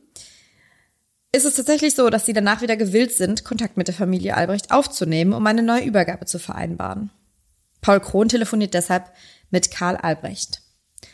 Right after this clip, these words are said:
Und siebzehn Tage nach der Entführung soll Theo Albrecht am fünfzehnten Dezember neunzehnhunderteinundsiebzig endlich freigelassen werden.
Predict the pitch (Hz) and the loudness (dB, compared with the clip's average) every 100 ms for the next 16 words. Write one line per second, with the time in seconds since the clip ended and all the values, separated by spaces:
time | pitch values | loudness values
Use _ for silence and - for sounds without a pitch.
0 | _ _ _ _ 202 196 185 190 269 - | _ _ _ _ 2 2 4 0 0 0
1 | 349 208 175 180 190 208 202 - 196 180 | 0 2 0 2 0 0 -2 -2 -2 0
2 | 202 214 202 202 - 247 302 190 175 190 | -2 0 0 0 2 4 4 2 2 -4
3 | - 208 - 233 - 302 254 269 277 233 | -2 -4 -2 -4 -2 -2 0 0 2 2
4 | 220 208 202 196 202 196 196 185 190 185 | 4 2 2 0 -4 -4 -2 0 2 0
5 | 180 - - 175 - - _ _ 202 196 | -4 -6 -2 -2 -2 -6 _ _ 2 2
6 | 220 208 - 165 151 - - - - - | -2 -4 0 0 0 -4 -6 -8 -12 -12
7 | 196 | -16